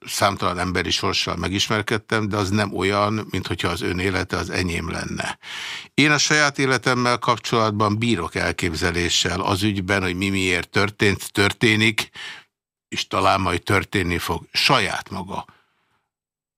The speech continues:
Gondol-e bármit is az elmúlt harmincnyolc év történéseinek okáról?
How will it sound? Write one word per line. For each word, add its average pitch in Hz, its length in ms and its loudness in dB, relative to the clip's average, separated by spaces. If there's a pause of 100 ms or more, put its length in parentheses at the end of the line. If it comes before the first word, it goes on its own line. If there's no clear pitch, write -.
(300)
Gondol-e 110 480 2
bármit 92 520 0
is - 140 0
az 95 100 0
elmúlt 90 380 2
harmincnyolc 92 800 2
év 92 160 2
történéseinek 87 1120 2
okáról? - 720 -2